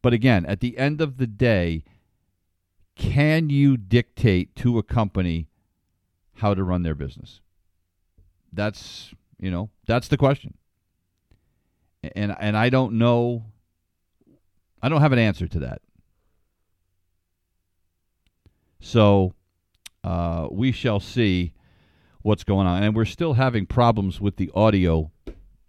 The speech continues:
on Facebook Live. So, uh, I-, I'm not sure what's going on, but, uh, <laughs> I'll continue to effort that this morning, uh, as we, uh, we'll try to get it to you as, as quickly as we can. Uh, anyway,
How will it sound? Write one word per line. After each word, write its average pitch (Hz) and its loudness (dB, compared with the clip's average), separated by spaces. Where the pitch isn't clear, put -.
on 101 -2
Facebook 95 -2
Live. 90 0
So, 87 0
uh, 85 0
I-, 78 -8
I'm 92 -6
not 107 -4
sure 117 -6
what's 107 -6
going 110 0
on, 127 -2
but, 101 -2
uh, 92 2
<laughs> 98 -6
I'll 120 4
continue 127 2
to - 2
effort 123 2
that 107 2
this 92 -10
morning, 98 -2
uh, 92 -2
as 87 -2
we, 87 -2
uh, 85 -2
we'll 85 -10
try 95 -4
to 85 -6
get 87 -4
it 85 -6
to 92 -2
you 85 0
as, - -10
as 87 -8
quickly 85 -4
as 80 -8
we 80 -8
can. 78 -4
Uh, 85 0
anyway, 131 4